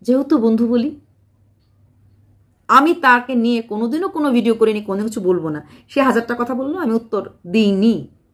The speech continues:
দেবও না, প্রয়োজন মনে করিনি দেওয়ার। কারণ বন্ধু বলেছিলাম, ভালোবেসেছিলাম, বিশ্বাস করেছিলাম, সেও বিশ্বাস করেছে বল-, বলেই তার বিশ্বাসের মর্যাদা রাখাটা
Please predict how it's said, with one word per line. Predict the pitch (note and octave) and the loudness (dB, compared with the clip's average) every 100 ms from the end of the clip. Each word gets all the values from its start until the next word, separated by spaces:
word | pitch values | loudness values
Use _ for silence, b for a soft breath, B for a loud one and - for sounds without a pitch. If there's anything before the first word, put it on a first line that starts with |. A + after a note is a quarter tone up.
| _ _ - | _ _ -4
দেবও | F#3+ C4+ A#3 G3 | 2 4 4 2
না, | C#3+ - _ _ _ _ _ _ - _ - | -2 -10 _ _ _ _ _ _ -20 _ 0
প্রয়োজন | A3+ A#3+ C4 | 2 2 0
মনে | B3 A#3 | 0 0
করিনি | F3 D3+ | -2 -6
দেওয়ার। | C#3+ B2 D2+ _ _ _ _ _ | -6 -8 -10 _ _ _ _ _
কারণ | E3 F3 E3 - _ _ _ - | -6 -4 -6 -12 _ _ _ -8
বন্ধু | F3 G#3 G#3 | -4 -2 -2
বলেছিলাম, | F#3+ F#3+ G3+ - A3 A#3+ _ _ - C3+ | 0 2 0 -4 -6 -6 _ _ -16 -4
ভালোবেসেছিলাম, | E3+ G#3+ A#3 - A3 A#3+ C4+ D4+ B B - | 0 2 2 -2 -2 0 0 -2 B B -2
বিশ্বাস | C#4 D4 - E4 E4 | 0 2 2 2 0
করেছিলাম, | B3+ A3 - A3 C4+ B B - | -2 -2 0 -2 -2 B B -6
সেও | - D4 E4+ | 2 4 6
বিশ্বাস | D4 - C#4 C4 | 2 -2 -6 -6
করেছে | C4 B3 C4+ | -4 -6 -4
বল-, | G#3+ G3+ - | -4 -4 -4
বলেই | E3 F#3+ C4 G#3 b b b _ | -2 2 2 0 b b b _
তার | B3 C4+ E4+ F#4 - _ _ F#3+ | 6 8 6 2 -8 _ _ -10
বিশ্বাসের | C#4 - D4 D4 D4 | -8 -2 -4 -2 -6
মর্যাদা | G3 G3+ A3+ A#3+ B3 | -2 0 2 4 4
রাখাটা | F#3 E3+ A#3+ A#3 D#3+ | 2 2 0 0 -6